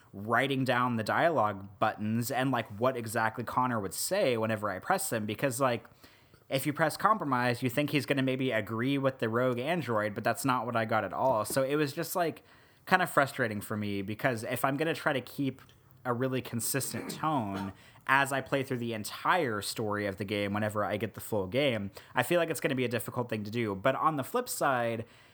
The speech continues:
it's kind of nice that it's unpredictable, because if it's just good, bad, neutral decisions, then it gets kinda boring. And I just wish that there were, like,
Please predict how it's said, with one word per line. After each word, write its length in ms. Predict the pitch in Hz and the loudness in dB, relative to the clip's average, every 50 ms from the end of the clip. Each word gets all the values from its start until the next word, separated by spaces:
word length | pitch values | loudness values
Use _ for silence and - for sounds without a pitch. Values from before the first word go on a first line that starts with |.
| _ _ _ | _ _ _
it's 160 | 165 165 - - | -4 -4 -4 0
kind 200 | - 214 220 220 | -2 0 0 0
of 160 | 214 170 156 | -2 -2 -2
nice 600 | 139 127 123 120 117 110 123 170 220 220 - - | -2 -2 0 0 0 0 0 -2 -2 -2 -4 -4
that 160 | - 240 240 | -2 -4 -4
it's 120 | 233 - | -4 -6
unpredictable, 840 | - - 226 220 - - 233 240 247 240 - 247 240 247 247 240 240 | -6 -6 -6 -6 -4 -6 -2 -2 -2 0 0 -2 -2 0 -2 -2 -2
because 580 | 208 185 147 - - 180 170 165 151 127 - 117 - _ _ _ _ | -2 -2 -4 2 2 2 2 2 0 -2 -4 -8 -10 _ _ _ _
if 240 | - 156 160 160 - | 0 0 0 2 2
it's 200 | 180 - - - | 0 0 0 -6
just 500 | 127 117 135 143 151 147 - - - - - - - 117 113 | -4 -2 0 0 0 0 -2 -6 -10 -12 -14 -14 -18 -12 0
good, 220 | - 151 143 131 | 2 2 2 2
bad, 300 | 120 135 123 117 117 113 | 2 2 2 2 0 0
neutral 560 | 113 113 117 113 - - 135 120 113 110 107 101 | 0 -2 -2 -2 -4 -4 -2 0 0 0 0 -2
decisions, 640 | 104 95 - - 180 165 131 123 107 104 104 - | -4 -6 -2 0 0 0 0 0 -2 -2 -2 -4
then 100 | 113 107 | -4 -4
it 100 | 107 95 | -2 -4
gets 160 | 113 107 - | -4 -6 -4
kinda 220 | - - 135 120 107 | -2 0 0 0 0
boring. 520 | 98 - 92 92 95 101 110 120 131 147 | -2 -4 -2 -2 0 0 0 0 -2 -2
And 120 | 123 131 | -2 0
I 80 | 131 131 | 0 0
just 200 | 151 147 - - | 0 -2 -6 -4
wish 260 | 131 139 139 - - | -4 -4 -4 -4 -6
that 120 | - 135 - | -8 -6 -4
there 140 | 127 117 | -2 -4
were, 140 | 107 107 110 | -2 -4 -4
like, 360 | 104 104 101 98 98 - - | -2 -2 -4 -4 -4 -8 -12